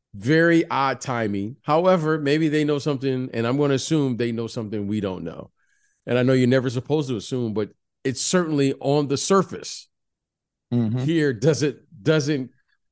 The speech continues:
Speaker 1: you know, I
Speaker 2: It
Speaker 1: can't put all the pieces together.
Speaker 2: Yeah, and, and they had a change in their front office, right, earlier this season.
Speaker 1: Yeah, change in front office. You, I'm saying that change in their front office, change head coach, underperforming,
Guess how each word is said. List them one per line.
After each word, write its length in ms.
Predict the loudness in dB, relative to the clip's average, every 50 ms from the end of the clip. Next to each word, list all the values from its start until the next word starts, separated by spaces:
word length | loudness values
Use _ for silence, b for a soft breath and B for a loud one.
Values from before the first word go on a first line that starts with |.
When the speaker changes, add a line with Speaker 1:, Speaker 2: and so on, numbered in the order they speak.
| _ _ _ _ _ _ _ _ _ _ _ _ _ _ _
Speaker 1:
you 80 | -2 -2
know, 100 | 0 0 2
I 80 | 0
Speaker 2:
It 60 | 2 4
Speaker 1:
can't 180 | 4 4 4
put 120 | 6 6 6
all 120 | 6 4
the 80 | 2 2
pieces 320 | 0 0 0 -2 -4 -8
together. 400 | -10 -10 -10 -12 -12 -16 -20 -20 _ _ _ _ _ _
Speaker 2:
Yeah, 240 | 4 4 4 4 2 0 0
and, 160 | 0 0 2
and 180 | 2 2 4 4
they 60 | 6
had 140 | 4 4 4
a 40 | 2
change 320 | 2 2 4 4 4 6
in 60 | 4
their 120 | 4 2 2
front 180 | 2 2 2
office, 280 | 2 0 0 -2 -4 -4
right, 200 | -4 -6 -6 -4
earlier 240 | -4 -2 0 0 0
this 180 | -2 -2 -6 -6
season. 380 | -8 -8 -8 -10 -12 -12 -14 -18 _ _ _
Speaker 1:
Yeah, 180 | -2 0 0 0
change 360 | 2 4 4 6 6 6 6
in 140 | 4 2 2
front 240 | 2 2 4 4
office. 520 | 4 4 2 2 0 -2 -4 -4 -4 -8 -10
You, 120 | -10 -6 -4
I'm 140 | -4 -4 -2
saying 200 | 0 0 2 4
that 420 | 4 4 2 0 -6 _ _ _
change 260 | 0 2 2 2 2
in 80 | 2 2
their 140 | 0 0 0
front 240 | 2 2 2 4 4
office, 400 | 2 2 0 -4 -10 -16 -16 _ _
change 340 | -4 -2 0 2 2 2 2
head 260 | 0 0 0 -2 -4
coach, 480 | -6 -6 -4 -4 -4 -6 -10 -16 -18 -20 _ _ _ _ _ _ _ _ _ _ _ _ _ _ _ _ _ _ _ _ _ _ _ _ _ 0
underperforming, 1160 | 2 4 4 6 4 4 4 2 0 0 0 0 2 2 2 2 2 2 0 0 -4 -6 -8